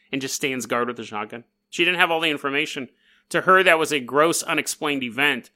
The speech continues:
If she had all the information, she would realize there was just a <laughs> maniac, a gross, disgusting man hiding out in her off-campus dorms.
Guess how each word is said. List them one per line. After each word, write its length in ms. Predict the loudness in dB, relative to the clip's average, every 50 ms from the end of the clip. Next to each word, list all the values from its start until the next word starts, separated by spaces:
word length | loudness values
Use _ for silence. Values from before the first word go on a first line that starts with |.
| _ _ _ _ _ _
If 60 | -8
she 120 | -8 0 6
had 200 | 8 10 10 10
all 100 | 8 4
the 120 | 2 0
information, 500 | -2 -2 -4 -4 -2 -2 -2 -4 -6 -6
she 160 | -4 -4 -4
would 100 | -4 -2
realize 400 | 0 0 2 2 2 0 0 -2
there 220 | -2 0 0 0 0
was 180 | -2 -4 -4
just 280 | -4 -6 -6 -4 2 4
a 60 | 6
<laughs> 20 |
maniac, 680 | 8 10 10 8 8 8 6 8 8 8 6 4 2 -10 _ _ _ _ _ _ _ _ _ -8 -6
a 80 | -6
gross, 580 | -4 -2 -4 -2 4 4 8 8 8 6 6 2
disgusting 840 | -2 -2 0 0 -2 0 2 2 2 2 0 -4 -2 0 0 2
man 400 | 2 4 4 4 4 2 2 -2 -6 _ _ -20 -18 -8
hiding 460 | 2 6 6 6 6 6 4 4 4
out 300 | 4 4 4 0 -2 -6 _ -4
in 160 | -2 -2 -2
her 220 | 0 -2 -2 -2 0
off-campus 640 | -2 -2 -2 -4 -6 -8 -8 -8 -8 -10 -10 -8
dorms. 540 | -8 -8 -8 -8 -10 -16 _ _ -20 -20